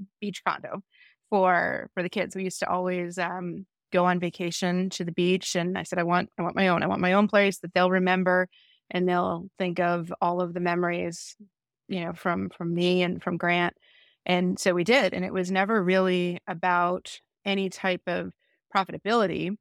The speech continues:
Grant wanted to make sure we weren't <laughs> gonna lose everything we had with this 'cause he, he thought I was a bit crazy. And I had worked the numbers and I, I knew it had been a rental, so I knew that it could at least cover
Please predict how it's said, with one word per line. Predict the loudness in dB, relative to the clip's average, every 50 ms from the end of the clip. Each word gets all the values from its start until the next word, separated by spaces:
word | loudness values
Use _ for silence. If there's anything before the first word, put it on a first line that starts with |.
| _ _ _ _ _ _ _ _ _ -20 -12 -4
Grant | 0 2 2 4
wanted | 4 2 2 0
to | -2
make | -2 -4 -4
sure | -2 -2 0
we | 0 2
weren't | 0 0 -2
<laughs> | -4 -4
gonna | -4 -2 0
lose | 2 2 2 4 2
everything | 2 2 2 0 0 0
we | -2 -2 0
had | 2 2 2 2 2 0 0
with | -2 -4 -4 -4
this | -4 -6 -4 -4
'cause | -8 -6 -6
he, | -6 -6 -6 -6 -4
he | -4 0
thought | 2 2 2
I | 2
was | 2 0
a |
bit | -4 -6
crazy. | -4 -4 -4 -4 -4 -4 -4 -4 -4 _ _ _ _ _ _ _ _ _
And | -2 -2 0 0 -2 -4 -4 -8 -8 -10 -6 -4
I | -4 -4 -4 -4
had | -6 -8 -8
worked | -8 -8 -10 _ -8
the | -6 -4
numbers | -2 -2 -2 0 -2 -2 -2 -2 -4
and | -4 -4
I, | -4 -4 -4 -4 -4
I | -4
knew | -2 0 0 0 0 0 -2 -2 -4
it | -6 -4
had | 0 0 2 2
been | 2 0
a | 0 0
rental, | 0 0 -2 -2 -4 -6 -6 -6
so | -6 -6 -6
I | -4 -4
knew | -4 -4 -2 -2 -2 0
that | -2 -2 -2 -4 -6
it | -8 -8 _
could | -6 -8 -6
at | -4 -2
least | -2 -2 -2 -4 -10
cover | -6 -2 -2 0 2 2 2 2 0